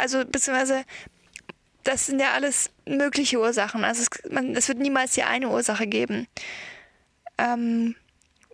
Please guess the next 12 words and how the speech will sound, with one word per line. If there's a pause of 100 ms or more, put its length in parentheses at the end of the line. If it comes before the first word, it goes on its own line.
(200)
klar,
diese
verschiedenen
Hypothesen,
so
wie
die
Glutamat-Hypothese
oder
von
der
Dopaminausschüttung,